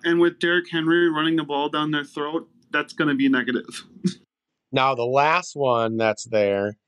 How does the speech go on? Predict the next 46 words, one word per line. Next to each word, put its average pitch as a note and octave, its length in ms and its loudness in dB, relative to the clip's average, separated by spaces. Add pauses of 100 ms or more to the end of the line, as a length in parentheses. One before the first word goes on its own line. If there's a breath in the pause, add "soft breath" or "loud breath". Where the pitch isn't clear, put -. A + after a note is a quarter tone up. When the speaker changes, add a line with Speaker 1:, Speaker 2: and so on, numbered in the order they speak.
(420)
Speaker 2:
is B2 180 -2
the A#2 100 0
Giants. G#2 640 -2
And A2 100 -6
the G#2+ 60 0
Giants C#3 440 0
have D3 120 -2
gone C3+ 260 2
negative B2 320 -2 (160)
three C#3 260 -4
times, A#2 680 -2 (340)
but A#2+ 120 -8
they're A#2+ 100 -6
playing C#3+ 200 0
against C3 220 -2
the A#2 60 -10
Panthers, G#2 580 -4
and G2+ 80 -2
I G#2 60 0
don't G#2+ 120 -2
think A2 140 -8
the G#2 80 -14
Panthers' G2+ 420 -6
offense F#2+ 400 -2
is F#2+ 100 -12
anything F2+ 320 -6 (140)
too A2+ 120 -8
special. E2 500 -8 (2500)
Speaker 1:
Yeah, A#3 380 2
that's B3 200 -4
one A3+ 220 4
she G3+ 140 -8
could F3 260 -2
grab, F3+ 300 -2
but E3 100 -2
I F3 40 -2
don't A#3 140 -4
think A3+ 160 -4
she's G#3 140 -6
gonna F3+ 200 -2
do D3 220 0
it. C3+ 180 -4
I D3+ 100 -6
think E3 200 0
she's D#3+ 200 -6
gonna D3+ 420 2